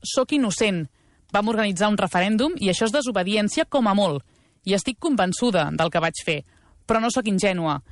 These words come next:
No vull pensar en la sentència. Vull pensar que anirem a casa i que negociarem després. Però també existeix l'escenari més fatídic, que és el que diu Oriol Junqueras, que sortirem condemnats i que si ens portem bé, potser sortirem abans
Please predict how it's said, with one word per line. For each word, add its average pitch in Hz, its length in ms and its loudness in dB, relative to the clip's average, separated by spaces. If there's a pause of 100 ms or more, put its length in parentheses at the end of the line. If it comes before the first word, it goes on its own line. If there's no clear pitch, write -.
(220)
No 226 140 2
vull 254 160 0
pensar 196 300 0
en 165 100 -4
la - 60 -8
sentència. 156 640 0 (340)
Vull 190 160 2
pensar 190 320 0
que 247 80 -4
anirem 170 240 -2
a 160 60 -6
casa 233 420 0
i - 80 -6
que 202 120 0
negociarem 190 440 0
després. 214 540 -2 (400)
Però 208 80 0
també 226 220 0
existeix 240 500 0
l'escenari 202 400 0
més 214 160 0
fatídic, 214 500 -2
que - 60 -6
és 170 80 0
el 185 80 2
que 185 160 0
diu 185 220 2 (100)
Oriol 185 240 2
Junqueras, 165 540 0 (340)
que 196 100 -2
sortirem 220 460 0
condemnats 214 720 0 (180)
i 180 80 -10
que 185 80 0
si - 80 -2
ens 190 160 0
portem 254 320 2
bé, 208 220 0 (100)
potser 220 240 0
sortirem 233 320 0
abans 233 380 0